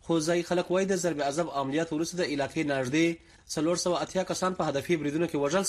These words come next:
شوي، چې زیاتره پکښې دیني عالمان، قومي مشران، تنکي ځوانان، سیاسي او مدني فعال شامل دي. تر دې مهاله دغو هدفي پیښو ذمهواري چا په غاړه نه ده اخیستې او نه حکومتي چارواکو د دې تور په څا پورې کړی.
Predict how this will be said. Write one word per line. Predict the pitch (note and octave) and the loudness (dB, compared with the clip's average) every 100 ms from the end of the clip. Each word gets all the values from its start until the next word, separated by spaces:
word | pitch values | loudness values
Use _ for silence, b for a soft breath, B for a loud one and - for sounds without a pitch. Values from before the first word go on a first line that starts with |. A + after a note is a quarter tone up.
| - | 0
شوي، | D3+ C#3 D3 D3 - - - | 2 4 4 2 -2 -14 0
چې | E3 | 2
زیاتره | E3+ F3+ F#3 | 2 2 0
پکښې | F#3 G3 D3+ | 0 -2 0
دیني | C#3+ E3+ E3 | 2 2 2
عالمان، | C#3 C3+ D#3+ F3 | 0 2 0 0
قومي | D3+ C#3+ D3+ | 0 0 0
مشران، | C3+ C3 D3+ F3 D3 | 0 0 0 0 -2
تنکي | B2 D#3 C3 | -2 -2 0
ځوانان، | C3 C3 D#3 E3 B B - | 0 2 2 2 B B -4
سیاسي | - D#3+ D#3 G3+ | 0 0 0 0
او | F3 C#3+ | 2 2
مدني | C#3 D#3+ E3 | 2 2 2
فعال | C#3+ D3+ D3 | 0 0 2
شامل | F#3+ G3+ D3+ C3 | 2 2 2 2
دي. | C#3 C#3+ D3 D3 - - - b - | 2 2 2 -2 -12 -20 -20 b -4
تر | D#3 | -2
دې | E3 F3 | 0 0
مهاله | D#3+ F3+ F3+ | 2 0 2
دغو | F3+ F#3 | 2 0
هدفي | D3+ C3 F3 D#3+ | 0 0 0 0
پیښو | E3 E3 | 0 0
ذمهواري | D3 C#3 D3+ D#3 | -2 0 0 0
چا | D#3+ | -2
په | C#3 | 0
غاړه | C#3 D#3 D#3 | 0 2 2
نه | |
ده | E3 D#3+ | 0 0
اخیستې | E3 E3 - E3 E3 E3 B B - | 0 -2 0 2 2 0 B B 0
او | D3+ | 2
نه | F3+ G3 | 2 2
حکومتي | F3 D#3+ D3 F3+ E3+ | 0 0 0 0 0
چارواکو | D3+ C#3+ E3 F#3 | 0 0 0 2
د | D#3 | 0
دې | D3+ D#3+ | 0 0
تور | E3 | -2
په | C#3 - | -2 0
څا | D#3+ | 0
پورې | E3 F#3+ G3+ | 2 0 0
کړی. | D#3 C#3 D3 | 0 2 4